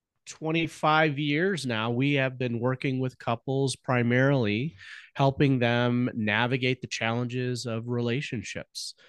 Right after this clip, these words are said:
And, uh, we developed our own model in working with couples called Couple Synergy, which is a ninety-day, uh, program for couples.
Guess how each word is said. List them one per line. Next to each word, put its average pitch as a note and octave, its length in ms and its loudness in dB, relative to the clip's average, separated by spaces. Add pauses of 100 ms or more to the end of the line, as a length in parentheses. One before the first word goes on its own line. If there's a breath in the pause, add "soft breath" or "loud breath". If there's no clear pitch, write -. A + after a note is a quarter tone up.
(320 soft breath)
And, G#2 460 -6
uh, G#2+ 260 -2
we A2+ 140 -2
developed A2 560 -6
our G#2+ 180 -2
own A2 180 -2
model A2+ 460 -2
in G#2 140 -6
working A2+ 260 -6
with G#2 140 -8
couples - 400 -8
called G#2 360 -6
Couple - 280 -8
Synergy, B2+ 600 -6
which B2+ 180 -10
is G#2 100 -10
a G#2 80 -8
ninety-day, G#2+ 840 -4 (460 soft breath)
uh, F#2+ 160 -4
program B2 680 -2
for D3+ 120 -8
couples. D#3+ 580 -8